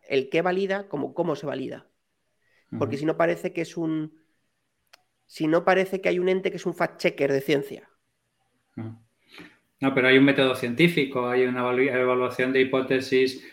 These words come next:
Speaker 2: testeo
Speaker 1: Sí,
Speaker 2: ciego,
Speaker 1: pero que
Speaker 2: o sea,
Speaker 1: se,
Speaker 2: quiero decir,
Speaker 1: pero que
Speaker 2: Popper
Speaker 1: se,
Speaker 2: lo
Speaker 1: pero
Speaker 2: dejó,
Speaker 1: que,
Speaker 2: Po-, Popper lo dejó
Speaker 1: pero que se
Speaker 2: clarísimo,
Speaker 1: debe
Speaker 2: o sea.
Speaker 1: explicar, o sea, yo lo que digo es que creo que se debe explicar,
Speaker 2: No, no,
Speaker 1: es
Speaker 2: bueno,
Speaker 1: decir,
Speaker 2: por supuesto, por supuesto.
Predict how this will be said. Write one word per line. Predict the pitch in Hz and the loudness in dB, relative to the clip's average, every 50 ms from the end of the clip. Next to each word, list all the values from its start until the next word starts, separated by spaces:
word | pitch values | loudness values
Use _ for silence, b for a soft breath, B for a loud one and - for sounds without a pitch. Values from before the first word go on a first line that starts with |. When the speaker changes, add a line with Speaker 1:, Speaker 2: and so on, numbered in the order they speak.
| B B - | B B -2
Speaker 2:
testeo | - 127 123 - - - 127 127 127 127 | -2 -2 -2 0 0 2 4 4 4 4
Speaker 1:
Sí, | - 165 | 4 4
Speaker 2:
ciego, | 175 135 135 135 131 127 | 6 6 6 6 6 6
Speaker 1:
pero | 131 135 131 135 | 6 6 6 6
que | |
Speaker 2:
o | 139 | 6
sea, | - 139 | 6 6
Speaker 1:
se, | 139 | 8
Speaker 2:
quiero | 156 151 156 | 8 8 8
decir, | 160 156 - - - - | 8 6 6 2 -2 2
Speaker 1:
pero | 143 139 139 | 4 6 8
que | 156 | 8
Speaker 2:
Popper | 143 175 175 | 10 10 10
Speaker 1:
se, | 175 | 10
Speaker 2:
lo | 175 165 | 10 8
Speaker 1:
pero | 160 160 | 8 6
Speaker 2:
dejó, | 156 151 160 160 139 139 - | 8 8 10 8 8 6 4
Speaker 1:
que, | - | 0
Speaker 2:
Po-, | 151 156 - - - - _ _ - | -2 -2 -2 -4 -10 -18 _ _ -2
Popper | - 165 - 180 175 180 | 0 4 4 6 6 6
lo | 180 | 6
dejó | 170 151 143 139 135 | 6 8 8 6 6
Speaker 1:
pero | - 151 143 | 6 6 4
que | 139 139 | 4 4
se | - 147 | 4 4
Speaker 2:
clarísimo, | 135 | 4
Speaker 1:
debe | 143 151 | 6 6
Speaker 2:
o | 156 | 4
sea. | - | 2
Speaker 1:
explicar, | - - 151 143 - 196 202 160 | 0 -2 0 4 6 6 6 6
o | 143 | 4
sea, | 147 | 4
yo | 139 135 | 4 4
lo | 139 | 4
que | 139 143 | 2 0
digo | 143 147 156 | 0 0 -2
es | 156 - | -4 -4
que | - 156 | -8 -8
creo | - 160 160 165 | -4 -4 -4 -4
que | 175 | -4
se | 160 | -6
debe | 147 135 | -6 -8
explicar, | - - 151 147 156 | -6 -2 4 6 8
Speaker 2:
No, | 165 | 10
no, | 175 175 | 10 10
Speaker 1:
es | |
Speaker 2:
bueno, | 160 160 165 156 | 10 10 8 8
Speaker 1:
decir, | - | 6
Speaker 2:
por | 131 131 | 4 2
supuesto, | - 135 131 135 147 143 - 135 127 | 0 0 2 2 2 2 0 0 -2
por | 127 123 | -2 -2
supuesto. | - 127 139 139 135 127 120 B | -2 0 0 0 0 -2 -6 B